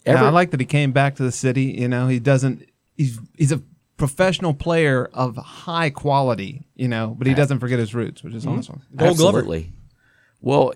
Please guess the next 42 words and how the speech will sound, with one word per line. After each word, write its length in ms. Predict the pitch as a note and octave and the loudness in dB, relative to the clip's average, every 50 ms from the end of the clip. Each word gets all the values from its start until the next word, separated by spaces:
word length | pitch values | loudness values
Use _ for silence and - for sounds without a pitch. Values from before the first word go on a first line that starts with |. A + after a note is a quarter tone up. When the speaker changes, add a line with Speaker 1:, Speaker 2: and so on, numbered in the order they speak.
| - | -6
Speaker 1:
you 140 | _ A2+ B2 | _ 0 2
know, 140 | B2+ A#2+ A#2+ | 4 2 2
ever 240 | - A2+ C3 D3+ F3+ | 4 2 2 2 2
since 260 | D#3+ - D#3+ - - | 0 0 -2 -2 -2
Toby 300 | - - A#2 B2 A2 G#2+ | 0 0 0 2 0 -2
came 240 | G#2 - G#2 F#2+ F#2 | -2 0 0 0 0
onto 220 | F2 F2+ - F#2+ | 0 0 -2 -4
the 100 | F2 E2+ | -6 -6
Top 240 | D#2 - F#2 D#2+ - | -2 -2 -2 -2 -2
Talk, 300 | - G2+ E2+ D#2+ E2 - | -2 -2 -2 -2 -2 -4
it's 100 | C#2+ E2+ | -8 -8
just 240 | - - E2+ - - | -6 -4 -4 -4 -4
sky's 320 | - - - G2+ G2+ G2+ | -4 -2 0 0 0 0
been 160 | E2+ - F2 E2+ | 0 -2 -4 -2
the 80 | D#2 | -2
limit 260 | D2 E2 D#2+ D#2 - | -2 -2 -2 -4 -4
for 120 | - - D2+ | -6 -8 -8
that 140 | - - G#3+ | -4 -4 -2
guy. 180 | A#3 A#3+ A#3+ | 0 0 2
Speaker 3:
Mm. 420 | A#3+ A#3 A3+ G#3+ G3+ F3+ E3 D#3 C#3+ | 2 2 2 2 4 4 4 4 4
Speaker 1:
So 360 | C3 F#2 E2+ D#2+ D2+ D2+ D#2 - - - _ _ _ _ | 4 4 4 2 2 0 -4 -8 -16 -20 _ _ _ _
Speaker 3:
Just 140 | _ - _ | _ -20 _
pat 240 | _ F#3+ G3+ G3 - | _ -4 -4 -4 -4
yourself 300 | D3+ C#3 F3 F3+ F3 E3+ | -6 -2 0 0 2 2
on 80 | D#3 C3 | 2 2
the 40 | |
back 280 | A2+ A2+ C#3 D#3 D3+ - | 2 0 -2 -2 -2 -4
a 40 | C3+ | -4
little 180 | C#3 C#3 B2 G#2 | -4 -4 -4 -4
harder. 260 | A#2+ D3 E3 - - - | -6 -6 -8 -8 -8 -2
Speaker 1:
No, 240 | - C#3+ - - C3 | 0 2 4 4 6
I 140 | F2+ F#2+ F#2+ | 6 4 4
mean, 480 | F#2+ G2 G2+ G2+ G2+ G2 F#2 F#2 - - G2+ - - - | 4 2 2 2 2 2 0 -2 -4 -6 -8 -8 -8 -4
it 140 | - A2 B2 | 0 2 4
was, 380 | B2+ B2+ A#2 A2 - - - - | 4 4 2 2 0 -2 -4 -4
<laughs> 0 | |
you 120 | - G#2 | -2 0
know, 140 | G2 G#2 A#2 | 0 0 0
he 140 | G#2+ A#2 C3+ | 0 2 0
agreed 360 | D3 C3+ A2+ A#2 C#3 E3 F3 | 0 2 2 0 0 0 0
to 180 | - - - G#3 | -2 0 0 0
it. 160 | F#3 - - | 0 -2 -6